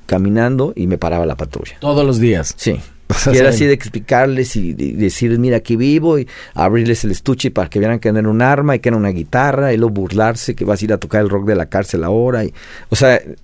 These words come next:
Speaker 1: no era como ahorita, ¿no? Ahorita puedes andar como se te hinche la gana, ¿no?
Speaker 2: Para ti, er-, para ti fue, era una constante ya eso, ese, como ese estigma. Entonces.
Speaker 1: Y ese estigma de repente te hace ser más aferrado.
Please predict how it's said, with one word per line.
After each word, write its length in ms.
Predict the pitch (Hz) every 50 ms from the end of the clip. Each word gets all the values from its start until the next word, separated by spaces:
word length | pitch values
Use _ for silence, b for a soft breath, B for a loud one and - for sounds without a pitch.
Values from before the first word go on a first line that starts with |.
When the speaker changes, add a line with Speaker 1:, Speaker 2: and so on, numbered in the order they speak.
| - - -
Speaker 1:
no 280 | 117 117 123 131 143 151
era 180 | 151 147 143
como 160 | - 123 101 98
ahorita, 320 | 101 117 113 - 98 82
¿no? 80 | 82 90
Ahorita 260 | 95 104 - - 95
puedes 240 | - 120 120 107 110
andar 260 | 117 110 104 101 104
como 200 | - 123 110 92
se 100 | - -
te 140 | - - -
hinche 240 | 110 101 - - 101
la 80 | 92 85
gana, 260 | 90 92 92 95 92
¿no? 160 | 80 76 76 - B B B B B B B B B B B B -
Speaker 2:
Para 220 | - 127 127 127
ti, 240 | 120 - 127 127 135
er-, 200 | 139 143 - 123 120
para 220 | - 123 117 113
ti 140 | - 120 113
fue, 400 | - - 135 139 139 139 117 123
era 160 | 127 131 131
una 160 | 135 135 131
constante 600 | - 123 107 - - - 117 117 113 - - 101
ya 180 | 98 107 107 104
eso, 160 | 101 - 113
ese, 240 | 104 - 117 113 -
como 200 | - 110 107 104
ese 140 | 98 - 117
estigma. 640 | - - - - 127 110 - 113 113 101 95 - _ b b b b b b b b b b b b b b -
Entonces. 540 | 101 - 113 113 117 107 104 90 - -
Speaker 1:
Y 100 | 165 170
ese 160 | 170 170 180 196
estigma 680 | - - - 202 196 151 147 143 139 147 165 175 - - - - - -
de 120 | 107 110
repente 320 | 107 123 - 131 123 139
te 120 | 120 - 127
hace 160 | 120 131 131
ser 280 | - - 135 120 117 123
más 340 | 117 110 107 101 98 95
aferrado. 480 | 107 98 - 113 107 117 143 143 -